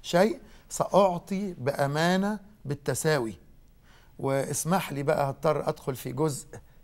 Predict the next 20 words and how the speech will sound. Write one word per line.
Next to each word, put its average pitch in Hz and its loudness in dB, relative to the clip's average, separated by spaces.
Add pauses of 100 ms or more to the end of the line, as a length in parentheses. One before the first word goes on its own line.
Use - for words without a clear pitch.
(160)
آه، 135 0
كتابي 139 -2
صغير 127 -4
جدًا، 175 -2 (460)
بيتكلم 190 0
الكتاب 156 -2
في - -4
رسالة 139 -2
روميا، 147 2 (440)
وأحب 139 0
يمكن 131 -2
في - -6
ال-، 120 -4 (300)
في - -12
الحلقة 170 4
دي 131 -2
أحط 151 -2
الآية 143 2
دي. 170 -4 (560)
رسالة 190 4